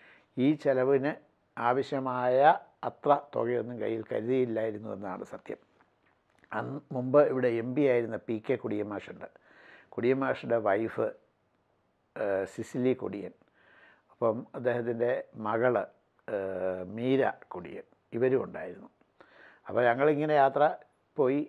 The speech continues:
യാത്ര പോയിട്ട് ഒരു ഘട്ടമായപ്പോൾ, ഏഹ്, ത-, താമസിക്കുക, എൻ്റെ കയ്യിൽ പൈസ ഉണ്ടല്ലോ എന്ന് കരുതിയിട്ട് താമസിക്കുന്നത് കുറച്ച് കേവലമായ രീതിയിലാകാമെന്ന് കരുതിയിട്ട് ഒരു ന-, ഭേദപ്പെട്ട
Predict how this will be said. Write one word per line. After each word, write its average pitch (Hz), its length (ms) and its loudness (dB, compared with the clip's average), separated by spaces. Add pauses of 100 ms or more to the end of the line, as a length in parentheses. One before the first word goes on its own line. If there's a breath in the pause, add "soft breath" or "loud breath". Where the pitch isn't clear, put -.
(100)
യാത്ര 135 280 2
പോയിട്ട് 135 320 4 (140)
ഒരു 135 180 4
ഘട്ടമായപ്പോൾ, 131 680 4 (300)
ഏഹ്, 120 420 6 (640)
ത-, 127 240 -4 (140)
താമസിക്കുക, 131 480 4
എൻ്റെ 127 120 6
കയ്യിൽ 135 180 6
പൈസ 139 140 2 (100)
ഉണ്ടല്ലോ 123 360 2
എന്ന് 123 200 -2
കരുതിയിട്ട് 127 320 0 (100)
താമസിക്കുന്നത് 131 520 0
കുറച്ച് 127 280 0
കേവലമായ 127 360 4 (120)
രീതിയിലാകാമെന്ന് 127 720 2
കരുതിയിട്ട് 117 400 -2 (640 loud breath)
ഒരു 131 120 10 (140)
ന-, 135 140 -2 (800)
ഭേദപ്പെട്ട 127 400 4